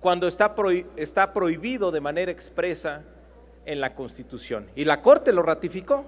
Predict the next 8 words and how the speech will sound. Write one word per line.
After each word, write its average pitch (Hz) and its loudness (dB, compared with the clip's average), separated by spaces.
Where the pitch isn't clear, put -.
La 147 -4
Corte 190 -4
dijo: 196 -4
"Esta 190 -2
ley 156 -2
es 151 -10
un 170 -6
fraude 156 -2